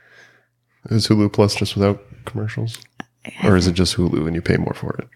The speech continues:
Speaker 2: I don't know if it's a plus.
Speaker 1: <laughs>
Speaker 2: I don't know.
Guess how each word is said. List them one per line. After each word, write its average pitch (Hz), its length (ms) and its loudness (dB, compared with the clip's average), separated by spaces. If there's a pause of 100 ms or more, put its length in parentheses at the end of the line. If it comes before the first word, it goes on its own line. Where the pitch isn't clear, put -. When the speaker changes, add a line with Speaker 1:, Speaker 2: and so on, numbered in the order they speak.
Speaker 2:
I 190 1300 -2
don't 160 440 -2
know 170 260 0
if - 160 -10
it's - 160 -4
a - 40 0
plus. - 480 -6 (140)
Speaker 1:
<laughs> - 20 -12 (1200)
Speaker 2:
I 196 80 -2
don't 170 140 -6
know. 151 160 -14